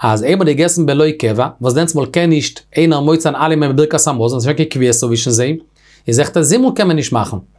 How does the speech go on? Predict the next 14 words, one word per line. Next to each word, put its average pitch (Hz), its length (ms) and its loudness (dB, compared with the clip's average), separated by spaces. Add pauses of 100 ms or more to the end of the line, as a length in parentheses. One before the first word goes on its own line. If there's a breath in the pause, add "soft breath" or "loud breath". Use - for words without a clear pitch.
(640 loud breath)
איז 127 140 4
למעשה, 151 640 0 (240)
וויל 117 140 0
ער 135 60 0
דאס 151 120 0
דינג 226 160 2
מיט 208 220 0
דעם 180 80 2
רמ"א, 170 180 2
און 160 200 -2
ער 110 60 -4
איז 110 100 -4
מאכן 180 440 0
דעם, 160 220 2